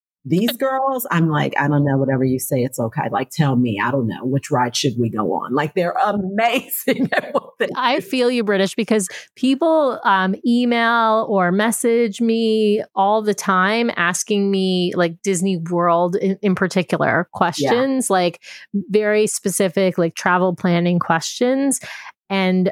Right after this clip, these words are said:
Speaker 2: I am often referring them to somebody else because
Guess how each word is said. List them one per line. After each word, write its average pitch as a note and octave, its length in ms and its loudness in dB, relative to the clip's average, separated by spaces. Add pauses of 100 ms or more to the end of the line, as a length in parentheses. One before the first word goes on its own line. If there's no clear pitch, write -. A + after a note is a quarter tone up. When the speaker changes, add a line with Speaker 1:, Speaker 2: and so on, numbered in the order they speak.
(140)
Speaker 2:
I F#3+ 280 2
am G3 220 0
often F#3 520 0
referring F3+ 640 2
them F#3 360 0
to F#3+ 140 0
somebody F3 520 2
else G#3+ 440 0
because F#3 640 0